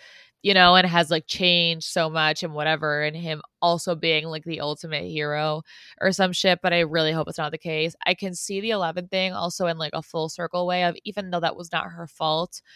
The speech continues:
in the way of, like, she started this, she's ending it,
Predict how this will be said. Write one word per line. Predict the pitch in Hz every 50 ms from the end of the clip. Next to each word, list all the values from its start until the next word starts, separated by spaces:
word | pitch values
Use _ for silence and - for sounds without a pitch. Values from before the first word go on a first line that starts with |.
| - - - _ _ _ _ -
in | 190 202 185
the | 185 180
way | 170 165 160 156
of, | 156 156
like, | 151 160 156 -
she | - - 180 160
started | 160 - - 165 151 151 151 156 156 156
this, | 165 165 170 165 -
she's | - - 160 156 143
ending | 147 143 147 151 156 165 170 165
it, | 180 185 190 196 196 -